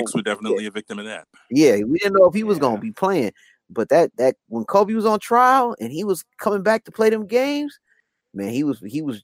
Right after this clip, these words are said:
Speaker 2: he was playing magnificent ball. I will say that.
Speaker 1: Agreed.
Speaker 2: But, but yeah, man, uh, at the end of the day, rest in peace, uh, to all the victims lost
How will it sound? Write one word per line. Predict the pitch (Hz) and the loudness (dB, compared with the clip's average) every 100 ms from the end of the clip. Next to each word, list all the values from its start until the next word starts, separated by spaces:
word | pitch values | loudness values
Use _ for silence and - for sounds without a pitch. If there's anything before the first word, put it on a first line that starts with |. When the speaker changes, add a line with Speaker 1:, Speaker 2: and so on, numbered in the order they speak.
| - | -12
Speaker 2:
he | - - 160 | -6 -2 0
was | 143 | -2
playing | 113 - 139 113 | -2 0 2 2
magnificent | 101 95 110 139 147 - 147 131 | 0 -2 0 0 0 -2 -2 4
ball. | 127 107 | 6 8
I | 107 | 6
will | 117 131 | 4 0
say | - 135 | 2 4
that. | 135 104 - _ _ | 6 4 0 _ _
Speaker 1:
Agreed. | - 78 95 101 | -12 -8 -4 -2
Speaker 2:
But, | 92 - - _ _ - | -2 -6 -20 _ _ -6
but | 110 101 | 0 2
yeah, | 117 120 | 6 6
man, | 107 110 107 104 | 4 0 -2 2
uh, | 117 113 101 - _ | 4 4 2 -2 _
at | 127 | 0
the | 135 | 2
end | 139 151 | 2 2
of | |
the | 151 | 2
day, | 143 165 165 | 4 6 6
rest | 131 110 127 - | 2 2 0 0
in | 131 | -12
peace, | - 175 165 - - _ _ _ _ _ - | -10 -10 -10 -14 -18 _ _ _ _ _ 0
uh, | 98 101 95 90 78 - - | 2 4 4 2 0 -6 -8
to | 123 | 2
all | 123 175 | 4 6
the | 143 | 4
victims | 113 123 - 101 101 | 0 -4 -4 -8 0
lost | 110 104 104 - | 2 2 0 -8